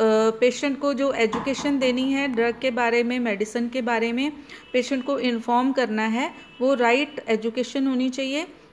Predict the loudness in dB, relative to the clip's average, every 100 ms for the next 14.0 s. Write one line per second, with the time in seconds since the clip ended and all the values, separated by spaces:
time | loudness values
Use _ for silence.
0 | -2 2 2 2 2 2 0 -2 -4 -2
1 | -4 -4 -2 0 0 0 -2 -2 -2 -2
2 | 0 0 0 -2 -2 -2 0 0 0 -2
3 | -4 -4 0 0 0 -2 -4 -4 -8 -4
4 | -4 -4 -6 -8 -12 -20 -18 -4 2 2
5 | 2 -2 0 0 0 -8 -4 0 0 -2
6 | -8 -6 -8 -8 -6 -4 0 -2 -2 0
7 | 2 2 -4 -18 -20 -8 0 2 0 -2
8 | -4 -4 -6 -18 -18 -6 2 2 2 -2
9 | -2 0 0 -2 -4 -4 -4 -6 -4 -4
10 | -4 -4 -6 -8 -12 -20 -6 0 0 0
11 | 0 -2 -2 -2 -2 0 -2 -4 -4 -4
12 | -8 -20 -8 0 2 2 0 -2 -2 -2
13 | -2 -2 -4 -10 -20 -6 0 4 2